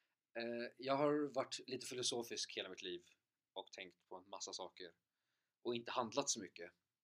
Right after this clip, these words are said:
Det har väl varit m-, mitt stora problem. Men, eh, gjorde klart juristprogrammet typ tio år sedan. Ville inte jobba med det. Eh, har nu trädat om mig till massör.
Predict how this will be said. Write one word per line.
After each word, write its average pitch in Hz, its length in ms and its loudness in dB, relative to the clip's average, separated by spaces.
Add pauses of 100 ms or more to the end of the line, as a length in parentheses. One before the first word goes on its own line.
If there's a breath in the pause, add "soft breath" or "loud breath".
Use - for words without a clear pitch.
(100)
Det 104 60 -6
har 104 100 -2
väl 98 80 -8
varit 104 200 -6 (160)
m-, 110 100 -14 (280)
mitt 117 220 -6
stora 95 260 -4
problem. 85 360 -8 (640)
Men, 110 300 -2
eh, 113 320 0
gjorde 120 260 -2
klart 131 300 0
juristprogrammet 120 720 -2
typ - 160 -10
tio 104 220 -2
år 107 120 0
sedan. 107 280 -4 (640)
Ville 107 200 -4
inte 101 180 -8
jobba 95 180 -2
med 92 120 -12
det. 92 180 -6 (760)
Eh, 90 300 -8
har 98 120 -10
nu 95 260 -8 (760)
trädat 98 200 -4
om 101 140 -8
mig 95 180 -6
till 92 160 -16
massör. 87 440 -4